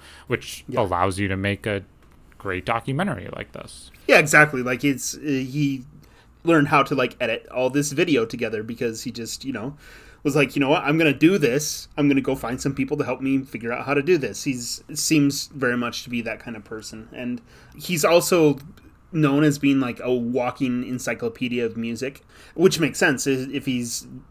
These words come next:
Speaker 2: listening to and discovering so many songs, he just knows so much stuff. And that's part of what he talked about when he put this together,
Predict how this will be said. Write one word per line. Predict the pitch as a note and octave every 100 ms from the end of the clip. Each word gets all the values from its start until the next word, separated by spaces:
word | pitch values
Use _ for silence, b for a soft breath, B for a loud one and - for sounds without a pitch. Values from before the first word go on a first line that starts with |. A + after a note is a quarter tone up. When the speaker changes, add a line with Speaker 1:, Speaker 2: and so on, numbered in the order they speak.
| D3+
Speaker 2:
listening | C#3+ D3 C3 A#2
to | C3
and | A#2+
discovering | A2+ B2+ B2 A#2+
so | B2+
many | A2+ A2
songs, | C3 B2 A2+
he | A#2+
just | A#2+ -
knows | A#2 A2+
so | - A#2+
much | A2 G#2+
stuff. | - A#2+ - B B B B
And | F#3+
that's | A#3+ C#4+
part | - D4
of | A#3+
what | G#3
he | F#3
talked | D#3 E3+ D#3
about | D3+ D3+ D3
when | C#3+
he | C3
put | - A#2+
this | C3+ -
together, | A#2+ D#3+ A3+ C#3